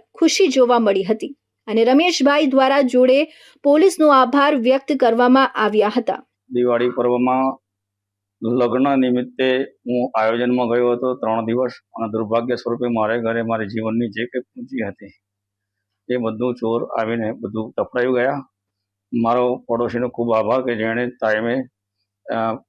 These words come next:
Speaker 2: પોલીસ લાઇનમાં ફોન કર્યો અને મારું તાપી જિલ્લા પોલીસ સક્રિય થઈ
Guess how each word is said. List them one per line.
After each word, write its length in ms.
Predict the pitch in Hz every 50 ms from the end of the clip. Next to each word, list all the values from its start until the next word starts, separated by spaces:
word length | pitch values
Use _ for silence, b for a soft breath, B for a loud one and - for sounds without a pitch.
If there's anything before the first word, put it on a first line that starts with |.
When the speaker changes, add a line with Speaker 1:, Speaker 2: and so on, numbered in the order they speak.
| _ _ -
Speaker 2:
પોલીસ 300 | 117 113 113 110 - -
લાઇનમાં 420 | 117 113 113 113 117 117 117 110
ફોન 320 | 110 - - 110 110 113 110
કર્યો 300 | - 107 107 123 127 127 123 _ _ _ _ -
અને 160 | - 104 104
મારું 280 | 107 110 113 113 113 110
તાપી 320 | - - 131 127 - 117
જિલ્લા 320 | 117 117 110 113 117 113 110
પોલીસ 360 | 113 - 110 113 123 120 120 - - - _ _ _ _ _ _ _ _ _ _ _ -
સક્રિય 440 | - - 143 - - 117 120 123 120
થઈ 220 | 120 - 123 123